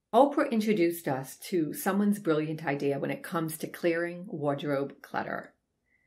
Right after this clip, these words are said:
Hang all your clothes with the hangers in the reverse direction. After you wear an item, return it to the closet with the hanger facing the correct direction.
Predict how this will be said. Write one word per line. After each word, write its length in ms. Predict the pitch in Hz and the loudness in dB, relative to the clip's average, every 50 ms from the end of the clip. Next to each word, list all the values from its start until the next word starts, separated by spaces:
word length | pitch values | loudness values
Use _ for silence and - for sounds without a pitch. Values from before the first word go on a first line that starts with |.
| _ _ _ | _ _ _
Hang 280 | - 196 175 160 160 | -2 0 0 0 0
all 300 | - - 147 165 196 233 | -2 0 2 2 2 2
your 160 | 247 269 294 285 | 2 0 0 -2
clothes 520 | 285 - 226 185 175 170 170 175 170 - | 0 0 2 4 4 4 2 0 0 2
with 160 | 170 165 160 | 0 2 2
the 80 | 247 240 | 0 -2
hangers 520 | 254 233 196 175 165 156 160 165 160 - | -2 -2 -2 -2 -2 -2 -4 -4 -6 -6
in 140 | - 190 175 | -8 -6 -6
the 100 | 170 147 | -4 -2
reverse 500 | 175 160 156 160 156 170 175 - - - - _ | -2 -2 0 0 0 0 -2 -4 -10 -14 -12 _
direction. 720 | - 185 156 143 131 123 - - - - - 196 - - _ _ _ _ _ _ _ _ _ _ _ _ _ _ _ _ _ _ _ _ _ _ _ _ _ _ _ _ _ _ _ - | 4 4 4 4 2 -2 -6 -10 -10 -10 -10 -12 -14 -18 _ _ _ _ _ _ _ _ _ _ _ _ _ _ _ _ _ _ _ _ _ _ _ _ _ _ _ _ _ _ _ 6
After 340 | 196 214 247 247 - - | 6 6 6 4 2 4
you 160 | 294 294 302 285 | 4 4 4 2
wear 240 | 277 262 254 254 | 2 2 2 2
an 100 | 262 247 | 2 2
item, 440 | 247 247 214 160 143 131 135 147 - - _ _ _ | 2 0 0 -2 -4 -6 -8 -10 -14 -16 _ _ _
return 560 | 180 180 185 185 185 - - 269 285 285 220 | 0 2 2 2 -2 -2 2 2 4 4 4
it 300 | 151 165 - - - - _ - | 2 0 -4 -6 -10 -14 _ -4
to 160 | - 202 196 | -2 0 2
the 80 | 233 | 2
closet 540 | 247 - - 233 202 185 151 - 165 - - - | 2 2 0 0 0 -2 -2 -4 -4 -6 -6 -8
with 120 | 175 - | -8 -6
the 60 | 180 | -6
hanger 400 | 165 156 180 190 202 226 247 247 | -8 -6 -4 -4 -2 0 0 -2
facing 600 | 240 - 185 165 160 160 - 185 175 180 202 202 - _ _ _ - | 0 0 0 0 0 -2 -4 -6 -6 -6 -8 -12 -16 _ _ _ -10
the 80 | 240 | -10
correct 520 | 233 - - 269 269 269 262 262 - - - _ _ _ _ - | -8 -4 0 0 0 0 -2 -6 -14 -20 -20 _ _ _ _ -8
direction. 600 | - 135 127 123 - - - 127 - - - | -8 -8 -8 -8 -10 -12 -10 -10 -10 -12 -14